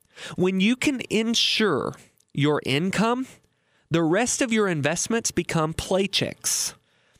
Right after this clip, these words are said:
There's a difference between your paycheck and your play check. Now, that theory comes to us from a gentleman named Tom Hegna, who's been doing this for many years. He's been coaching advisors who help retirees for many years.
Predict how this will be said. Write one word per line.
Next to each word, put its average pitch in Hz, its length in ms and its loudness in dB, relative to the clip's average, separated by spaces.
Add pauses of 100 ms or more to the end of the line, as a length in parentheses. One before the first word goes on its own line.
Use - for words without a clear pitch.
(200)
There's 170 220 2
a 170 60 0
difference 220 400 0
between 185 420 0
your 143 140 2
paycheck 151 760 -2 (520)
and 135 180 -2
your 139 120 0
play 185 360 0
check. - 440 -6 (520)
Now, 170 180 2
that 233 200 2
theory 247 400 2
comes 196 320 -2
to 202 140 0
us 190 100 -2
from 170 180 0
a 160 40 0
gentleman 175 340 0
named 156 180 0
Tom 151 280 0
Hegna, 151 400 0
who's 165 180 0
been 202 180 0
doing 240 300 2
this 254 180 0
for 226 140 -2
many 226 280 0
years. 220 280 2
He's 165 140 0
been 202 160 -2
coaching 240 640 0 (280)
advisors 165 840 0 (520)
who 180 220 2 (140)
help 180 440 0 (180)
retirees 151 1000 0
for 160 160 0
many 131 300 0
years. 123 540 -2